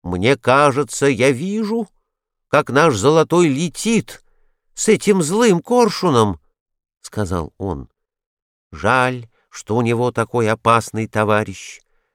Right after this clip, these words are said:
Коршун научит нашего друга чему-нибудь дурному и, может быть, станет жестоко обращаться с ним,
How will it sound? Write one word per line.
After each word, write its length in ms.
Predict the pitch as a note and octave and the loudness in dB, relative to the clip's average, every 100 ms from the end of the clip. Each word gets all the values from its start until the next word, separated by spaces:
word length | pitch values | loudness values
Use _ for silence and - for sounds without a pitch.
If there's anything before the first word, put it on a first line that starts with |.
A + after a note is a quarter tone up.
| _ _ _ _ | _ _ _ _
Коршун 720 | - C#3 C#3 C#3+ - D#3 D3+ D#3 | -2 4 4 4 0 -4 0 2
научит 580 | D3+ C#3 C#3+ - D3 | 4 2 0 -2 -6
нашего 540 | C#3+ C3+ C3 D3+ D3 C#3 | 2 2 2 0 0 0
друга 400 | A#2+ D3 C3+ D3 | 0 0 0 -4
чему-нибудь 760 | - C#3 B2+ D3+ D3 D#3 F#2+ | -2 -2 0 0 -2 -4 -4
дурному 760 | F2+ D3+ A2 B2 D3 D#3+ C#3+ - _ _ _ _ _ - | -4 -4 0 2 2 0 -6 -8 _ _ _ _ _ -6
и, 120 | A2 | -4
может 480 | F2+ F#2+ G2+ G2+ F2+ | -2 0 0 -2 -6
быть, 360 | E2 G#2+ - _ _ _ _ _ _ | -6 -6 -8 _ _ _ _ _ _
станет 540 | - - A2+ A2 G#2+ E2 | -20 -6 -2 0 -2 -4
жестоко 640 | F#2 G#2 - B2 A#2 A#2 | -6 -6 0 0 2 0
обращаться 760 | G#2 A2 G2 A#2 B2 - C#3 | 0 -2 -2 -2 -2 -4 -10
с 160 | A#2+ - | -8 -4
ним, 340 | B2 C3+ D#3 | 0 0 -2